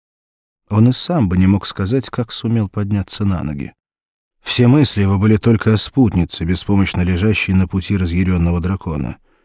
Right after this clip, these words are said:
Прежде чем дыхание снова вернулось к нему, он уже стоял над ней с мечом в руке.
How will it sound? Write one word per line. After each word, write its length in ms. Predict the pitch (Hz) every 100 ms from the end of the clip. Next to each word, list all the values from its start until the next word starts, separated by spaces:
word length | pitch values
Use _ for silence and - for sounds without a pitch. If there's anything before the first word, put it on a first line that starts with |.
| _ _ -
Прежде 320 | 90 87 87
чем 180 | 95 90
дыхание 440 | 87 101 95 90
снова 300 | - 98 92
вернулось 520 | 87 92 117 117 104
к 80 | -
нему, 260 | 101 104 101
он 120 | 98
уже 200 | 90 95
стоял 500 | - 87 90 104 101
над 220 | 92 82
ней 380 | 82 92 87 - - - _
с 200 | - -
мечом 460 | 90 - - 82 85
в 40 |
руке. 400 | 87 - -